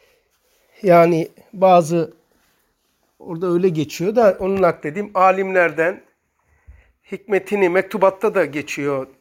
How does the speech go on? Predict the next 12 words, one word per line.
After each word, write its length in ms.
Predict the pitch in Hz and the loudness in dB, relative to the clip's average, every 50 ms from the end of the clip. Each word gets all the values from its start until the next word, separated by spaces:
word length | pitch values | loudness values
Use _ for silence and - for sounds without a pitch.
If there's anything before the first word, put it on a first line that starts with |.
| _ _ _ | _ _ _
Telviyat-ı 580 | - 160 156 156 160 165 160 160 160 - 156 - | -10 -8 -8 -4 -2 -2 -2 -2 -2 -6 -14 -14
Tisa'da, 560 | - 143 - - 147 139 143 190 220 233 - _ _ _ _ _ _ _ _ _ _ _ _ _ _ _ _ _ _ _ _ _ _ _ - | -16 -20 -12 -8 -8 -6 -4 -6 -6 -6 -8 _ _ _ _ _ _ _ _ _ _ _ _ _ _ _ _ _ _ _ _ _ _ _ -10
hikmetini 640 | 233 214 - - 226 220 226 - 247 240 233 208 196 | -10 -8 -2 0 0 0 2 0 0 0 0 0 0
bilmediğin 760 | 247 247 247 220 208 190 165 202 196 185 165 143 135 - _ _ _ _ _ _ _ _ _ _ _ _ _ _ _ _ _ _ _ _ _ _ - - - | -2 0 2 2 2 2 0 -2 -2 -2 -2 -2 -4 -10 _ _ _ _ _ _ _ _ _ _ _ _ _ _ _ _ _ _ _ _ _ _ -20 -20 -12
davranışları, 1120 | 160 147 208 208 208 202 214 214 208 202 180 - - - 196 185 185 190 180 165 151 - _ | -2 2 4 4 4 4 2 2 0 -2 -4 -6 -6 -4 -2 -2 0 -2 -2 -4 -6 -8 _
sözleri 680 | - - - 208 196 196 175 160 185 202 185 196 185 151 | -20 -10 -4 -2 -2 -2 -2 -2 -2 0 0 0 0 -2
zahirde 520 | 135 139 202 196 190 190 202 196 170 190 | -2 -2 -2 -2 -2 -2 -4 -4 -4 -2
yanlış, 760 | 196 185 175 180 185 190 185 190 208 233 220 - - - - _ _ _ _ _ _ _ _ _ _ _ _ _ _ - | -2 -2 -2 -2 -2 -2 -2 -4 -4 -6 -6 -8 -10 -12 -14 _ _ _ _ _ _ _ _ _ _ _ _ _ _ -12
e, 400 | - 170 165 160 160 165 165 160 - - _ _ _ _ - - _ _ _ _ _ _ - 185 | -8 -6 -6 -4 -4 -6 -6 -8 -10 -14 _ _ _ _ -20 -20 _ _ _ _ _ _ 0 2
dengesiz, 500 | 214 226 226 202 233 226 - 247 202 185 | 2 4 4 2 0 -2 -2 -4 -4 0
muvazenesiz 840 | 202 208 214 214 208 175 214 214 214 220 214 - 254 208 170 160 | 0 2 4 4 2 2 0 -2 -2 -4 -4 -6 -8 -10 -8 -6
gözüken 640 | 175 185 165 160 165 165 - 180 170 160 151 143 | -6 -6 -6 -6 -8 -8 -6 -4 -2 -2 -2 -4